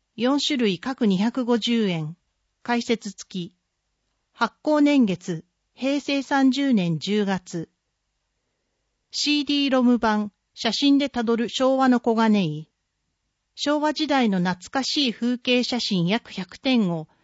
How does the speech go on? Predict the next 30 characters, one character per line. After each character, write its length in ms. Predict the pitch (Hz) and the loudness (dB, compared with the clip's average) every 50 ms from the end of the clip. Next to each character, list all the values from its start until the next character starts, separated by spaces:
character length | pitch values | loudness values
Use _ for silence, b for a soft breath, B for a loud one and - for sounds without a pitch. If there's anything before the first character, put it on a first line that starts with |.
| _ _ _ | _ _ _
シ 300 | - - - 269 285 285 | -12 -8 -4 -2 -2 -2
ー 40 | 269 | 0
デ 80 | 262 277 | -2 0
ィ 120 | 277 277 | 0 2
ー 20 | |
ロ 120 | 247 277 277 | 2 2 4
ム 120 | 247 220 | 4 2
に 200 | 202 175 170 165 | 2 2 0 -2
収 160 | 160 - 214 196 | -2 -2 0 0
め 120 | 202 196 | 2 2
ま 120 | 196 190 190 | 2 0 -2
し 140 | - - | -4 -6
た。 240 | - - 156 165 - _ _ _ _ _ _ _ _ _ _ _ _ _ _ _ | -10 -10 -12 -12 -14 _ _ _ _ _ _ _ _ _ _ _ _ _ _ _
価 140 | - 240 233 | -10 -8 -4
格、 440 | - 240 233 - - 220 208 - _ _ _ _ _ | -4 -4 -4 -2 -4 -4 -4 -4 _ _ _ _ _
五 100 | - 214 | -4 -2
百 340 | 208 214 220 208 - - 220 | -2 -2 -2 -4 -2 -2 -2
円。 280 | 190 170 156 147 139 - _ _ _ _ _ _ _ _ _ _ _ _ _ _ _ | 0 0 -4 -6 -10 -12 _ _ _ _ _ _ _ _ _ _ _ _ _ _ _
発 220 | _ - 233 - _ - | _ -4 -4 -4 _ -4
行 180 | - 302 302 294 | 0 2 4 4
年 240 | 294 294 294 269 226 | 4 4 4 4 2
月、 380 | 190 170 - - 185 165 165 _ _ _ _ _ _ | 2 0 -4 -6 -8 -8 -8 _ _ _ _ _ _
平 240 | _ - 247 269 285 | _ -6 -4 -2 -2
成 260 | 269 - - 294 285 | -2 -2 -2 -2 2
二 200 | 277 277 294 285 | 2 4 4 2
十 180 | 247 - 208 190 | 2 0 0 0
一 280 | 180 180 175 - - 254 | 0 -2 -2 -2 2 2
年 180 | 226 202 185 160 | 2 2 2 -2
三 300 | - - 233 226 220 196 | -2 0 0 2 2 0
月。 380 | 180 151 - - - - - | 0 -4 -6 -12 -16 -16 -16